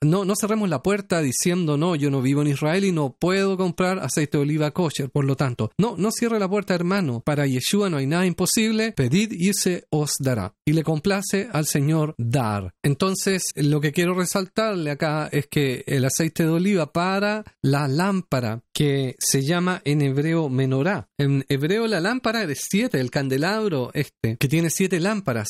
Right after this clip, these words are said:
este se llama menorá. Esa es la forma como se llama. Y la menorá es una sola. La menorá está en el templo en Jerusalén, o estaba en el templo en Jerusalén.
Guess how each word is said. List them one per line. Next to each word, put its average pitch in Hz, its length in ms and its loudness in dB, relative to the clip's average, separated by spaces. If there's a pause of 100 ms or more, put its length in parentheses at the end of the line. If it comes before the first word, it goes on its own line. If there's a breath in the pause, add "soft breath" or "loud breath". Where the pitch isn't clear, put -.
este 220 320 -2
se 143 200 0
llama 151 540 -2
menorá. 113 840 0
Esa 160 220 0
es 185 60 2
la 180 100 0
forma 156 300 -2
como 143 200 0
se 120 400 0
llama. 113 340 -2
Y 175 180 2
la 170 140 2
menorá 196 400 0
es 202 140 -4
una 196 180 2
sola. 160 520 -2
La 139 100 2
menorá 143 340 0
está 151 240 -2
en 139 80 0
el 120 180 -2
templo 143 640 0
en 135 120 2
Jerusalén, 131 760 -2 (120)
o 123 80 2
estaba 160 440 -2
en 165 60 -2
el 156 140 -4
templo 170 320 0
en 165 80 0
Jerusalén. 185 600 0